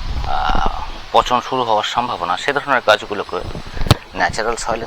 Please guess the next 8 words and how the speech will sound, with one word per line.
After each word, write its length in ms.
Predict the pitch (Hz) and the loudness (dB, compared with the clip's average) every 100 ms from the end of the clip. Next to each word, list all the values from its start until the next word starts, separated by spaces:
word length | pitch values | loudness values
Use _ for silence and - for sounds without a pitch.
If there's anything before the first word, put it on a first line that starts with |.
| - | 2
থাক 200 | 143 - - - 95 | 2 2 -2 -4 -4
অথবা 360 | - 131 90 - - - - - | 0 0 0 -2 -6 -8 -18 -4
আর্টিফিশিয়াল 520 | 98 98 90 - 95 | -4 -2 -6 -4 -4
সয়েলে 240 | 90 85 85 | -6 -10 -4
থাক, 160 | 101 - | -4 -4
সরিয়ে 320 | - 92 82 | -6 -4 -4
দেওয়া 160 | 85 | -2
দরকার। 300 | 117 92 - | -2 -4 -10